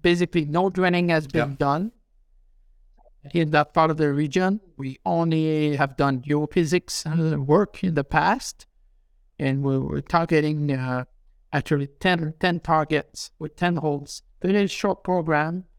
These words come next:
Speaker 1: but again, uh, it, it goes with the, the weather conditions. So,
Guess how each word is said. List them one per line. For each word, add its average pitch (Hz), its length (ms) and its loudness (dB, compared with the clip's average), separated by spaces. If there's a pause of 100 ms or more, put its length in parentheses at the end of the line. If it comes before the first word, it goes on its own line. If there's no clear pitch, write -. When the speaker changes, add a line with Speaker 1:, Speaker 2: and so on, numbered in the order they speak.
(500)
Speaker 1:
but 175 160 4
again, 147 420 2 (720)
uh, 135 440 -2 (200)
it, - 240 -2 (460)
it 139 180 -2
goes 151 400 2
with 151 220 0
the, 135 280 2 (140)
the 143 80 2
weather 135 360 0
conditions. 127 720 -2
So, 143 280 0